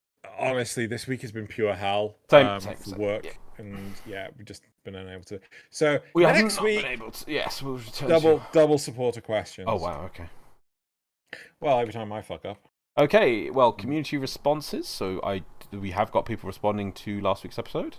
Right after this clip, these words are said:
Speaker 2: so I will pick out a few of them. So we've got Strombus Shell. "I don't use Oberon very much, usually just for weekly clem mission when Nora puts that in Nightwave rotation. I could see the Ghoul
Speaker 1: Yeah.
Speaker 2: Saw usable for Necromechs, maybe two-handed katanas, hammers, and the Galtine family too.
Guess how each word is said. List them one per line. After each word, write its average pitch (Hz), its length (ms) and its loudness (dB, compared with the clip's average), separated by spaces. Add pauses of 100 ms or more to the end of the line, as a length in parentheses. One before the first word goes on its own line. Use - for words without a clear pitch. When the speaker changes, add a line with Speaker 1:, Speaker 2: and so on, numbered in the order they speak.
Speaker 2:
so 90 300 -6
I 85 140 -2
will 71 360 -8
pick - 200 -10
out 101 120 -2
a - 40 -6
few 120 180 -4
of 131 60 -2
them. 156 160 -2 (300)
So 139 120 0
we've 120 80 -2
got 131 160 4
Strombus 170 460 4
Shell. 165 360 6 (640)
"I 139 100 8
don't 175 240 8
use 208 120 2
Oberon 147 300 6
very 120 180 8
much, - 340 -4
usually 135 360 -2
just - 280 -2
for 110 300 0
weekly 127 400 -2
clem 127 320 -2
mission 92 480 -4
when 98 240 -4
Nora 113 300 2
puts - 340 -4
that 110 380 -2
in 98 240 -4
Nightwave 92 340 -6
rotation. 90 560 -8 (340)
I 107 80 2
could 156 240 0
see - 160 -4
the 160 120 -6
Ghoul 151 180 0
Speaker 1:
Yeah. 151 60 0
Speaker 2:
Saw 139 420 0
usable 123 320 -4
for - 120 -6
Necromechs, 143 580 -2
maybe 120 180 -2
two-handed 113 400 -6
katanas, 117 320 -2
hammers, 107 480 -4
and 101 140 -4
the 87 60 -8
Galtine 104 440 -2
family 95 300 -6
too. 71 300 -10